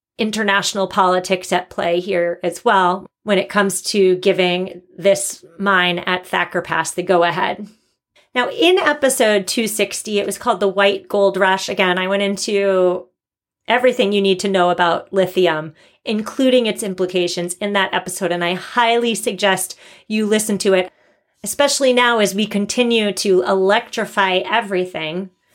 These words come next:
Analysts estimate that lithium demand is going to increase tenfold before the end of this decade. Now, lithium mining.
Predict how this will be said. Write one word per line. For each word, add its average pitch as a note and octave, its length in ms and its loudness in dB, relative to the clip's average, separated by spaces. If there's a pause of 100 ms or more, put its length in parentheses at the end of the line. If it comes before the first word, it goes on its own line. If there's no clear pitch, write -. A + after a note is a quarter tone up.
(800)
Analysts D4 720 2
estimate A#3 640 0
that G#3 180 0
lithium A3 380 0
demand G3 400 2
is F3+ 100 0
going G3 220 0
to - 200 -2
increase F#3+ 520 0 (100)
tenfold G#3+ 1040 -2
before F#3+ 360 2
the F#3 160 2
end F#3 440 2
of F3 340 2 (120)
this F3+ 200 2
decade. - 560 -2 (500)
Now, G3+ 160 -6
lithium B3 640 0
mining. F#3 560 -2